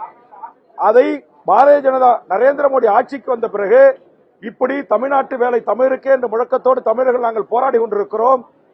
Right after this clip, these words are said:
தமிழ் வழியில் படித்தவர்களுக்கு வேலை வாய்ப்பு வேண்டும் என்று போராடி கொண்டிருக்கிற ஒரு சூழலில் இப்படி ஒரு மோசமான ஒரு சட்டத்தை இயற்றி, இன்றைக்கு அந்த சட்டம் இன்னும் நிலுவையில் இருக்கிறது. நான் தொடர்ந்து ஐந்து ஆண்டுகளமா சட்டமன்றத்தில் போராடி வருகிறேன், அது ரத்து செய்யப்படவில்லை. நான் இதை வலியுறுத்திய பிறகு,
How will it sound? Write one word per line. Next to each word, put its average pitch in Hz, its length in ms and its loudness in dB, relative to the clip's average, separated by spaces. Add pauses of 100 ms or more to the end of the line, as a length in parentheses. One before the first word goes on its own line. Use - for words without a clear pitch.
(160)
தமிழ் 262 240 0
வழியில் 277 300 -2
படித்தவர்களுக்கு 247 580 0
வேலை 247 240 0
வாய்ப்பு 254 300 -2
வேண்டும் 269 320 0
என்று 233 140 -6
போராடி 233 300 -2
கொண்டிருக்கிற 220 460 -4
ஒரு 190 140 -2
சூழலில் 220 460 2 (320)
இப்படி 247 200 -6
ஒரு 220 160 2
மோசமான 269 560 -2
ஒரு 240 160 2
சட்டத்தை 240 460 0 (520)
இயற்றி, 269 360 2 (540)
இன்றைக்கு 240 320 -2
அந்த 220 120 -2
சட்டம் 247 340 0
இன்னும் 254 240 -4
நிலுவையில் 269 320 0
இருக்கிறது. 226 440 2 (380)
நான் 226 200 -2
தொடர்ந்து 269 380 0
ஐந்து 254 320 2
ஆண்டுகளமா 269 420 0
சட்டமன்றத்தில் 247 680 -4
போராடி 247 300 -2
வருகிறேன், 220 440 2 (240)
அது 220 160 2
ரத்து 214 260 0
செய்யப்படவில்லை. 240 720 0 (420)
நான் 226 180 0
இதை 220 180 0
வலியுறுத்திய 294 500 -2
பிறகு, 226 380 2